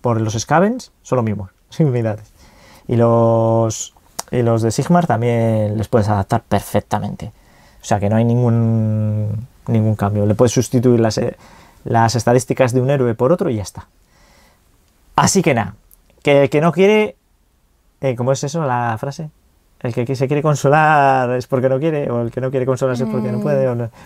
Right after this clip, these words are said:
Speaker 1: Bueno, no sé.
Speaker 2: Ay, que no me sale ahora.
Speaker 1: Sí, pues eso. Básicamente es que todo tiene solución y podéis adaptarlo a lo que queráis. Podéis pasar a la nueva edición con las nuevas subidas de precio, o podéis seguir cogiendo algunas cositas así libres como vamos a hacer nosotros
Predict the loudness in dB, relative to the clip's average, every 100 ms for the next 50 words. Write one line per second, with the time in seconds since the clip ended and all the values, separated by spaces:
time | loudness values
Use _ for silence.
0 | 0 2 2 0 -4 -8 -20 -20 _ -6
1 | -4 -2 -2 -2 -4 -4 -4 -4 -2 0
2 | 0 -2 0 0 0 -4 -4 -2 -2 -4
3 | -10 _ _ _ _ _ -18 -10 0 0
4 | 2 2 2 2 2 2 2 4 4 4
5 | 2 2 2 4 2 0 0 -2 0 0
6 | 0 -6 _ _ _ -2 2 2 2 0
7 | 0 0 0 -2 -6 -6 -6 -2 -2 -2
8 | -2 -2 -2 -6 -8 -6 -2 0 0 -2
9 | -4 -4 -4 -4 -6 -4 -4 -4 -2 -2
10 | -2 -2 -2 -2 -2 -2 0 -4 -4 _
11 | _ _ _ _ _ 0 2 2 2 0
12 | -2 -4 -2 -4 -2 -2 -2 -4 -6 -8
13 | -6 -4 -4 -2 -2 0 -2 -2 -2 0
14 | -2 -2 -4 -2 -2 0 -2 -4